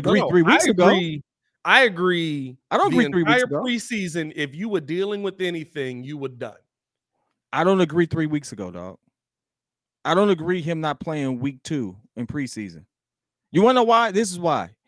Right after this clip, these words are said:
Speaker 2: You, one of the first things that you, uh, I, I went back and listened to some of our, our takes on Justin and plus our private conversations. You said sometimes Justin don't know when to get down.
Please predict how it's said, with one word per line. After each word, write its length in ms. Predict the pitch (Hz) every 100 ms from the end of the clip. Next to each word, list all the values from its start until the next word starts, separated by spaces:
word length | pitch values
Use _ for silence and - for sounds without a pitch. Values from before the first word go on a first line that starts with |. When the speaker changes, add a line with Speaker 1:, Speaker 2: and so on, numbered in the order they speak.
| -
Speaker 2:
You, 100 | 269
one 100 | 330
of 60 | 202
the 60 |
first 300 | - 196 180
things 180 | 196 185
that 200 | 170 165
you, 160 | 190 165
uh, 200 | 151 151 -
I, 140 | 170 -
I 80 | 180
went 220 | 196 143
back 200 | 147 -
and 100 | 131
listened 220 | 127 120
to 80 | 117
some 220 | 135 120
of 100 | 101
our, 320 | 110 104 98 - _ _ _
our 180 | 120 117
takes 320 | - 123 -
on 140 | 113 104
Justin 500 | 113 113 110 104 104 _ _ -
and 200 | 233 180
plus 240 | 233 180
our 120 | 151
private 360 | 127 139 120 107
conversations. 680 | 127 110 104 113 98 92 _ _ _
You 100 | 202
said 180 | 277 262
sometimes 420 | 285 277 311 277
Justin 240 | 277 320 285
don't 140 | 302
know 100 | 311
when 120 | 320
to 60 | 320
get 120 | 311
down. 360 | - 180 349